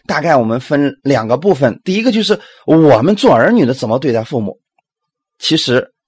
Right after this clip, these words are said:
四个字，就是敬重父母。那么父母怎么样去教导自己的孩子呢？用主的话语去教导他们。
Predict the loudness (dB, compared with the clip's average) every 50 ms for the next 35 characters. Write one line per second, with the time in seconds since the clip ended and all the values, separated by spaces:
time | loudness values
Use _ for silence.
0 | _ _ _ -20 -10 -4 -2 0 0 0 -2 -4 -6 -8 -8 _ _ _ _ _
1 | _ _ _ -8 -6 -6 -6 -4 -6 -6 -6 -8 _ _ _ _ _ _ _ _
2 | _ _ _ _ _ -2 0 2 4 4 2 2 0 0 -2 -2 -4 -8 -10 -8
3 | -8 -6 -8 -8 -10 _ _ _ _ _ _ _ _ _ _ -20 -20 _ _ -2
4 | 0 0 0 0 0 0 0 0 0 -2 -2 -2 -2 -2 -2 0 0 0 0 0
5 | -2 -2 -2 -2 -2 -2 -4 -8 -8 -6 -4 -4 -4 -4 -4 -6 _ _ _ _
6 | _ _ _ _ _ _ _ _ _ _ _ -10 -4 -2 0 0 0 -2 -4 -4
7 | -4 -2 0 2 2 0 0 -2 -2 0 0 0 0 -2 -6 -8 -10 -12 -18 _
8 | _ _ _ _ _ -14 -12 -10 -10 -8 -4 -2 -2 -2 -2 -4 -8 -12 -14 -16
9 | -18 -18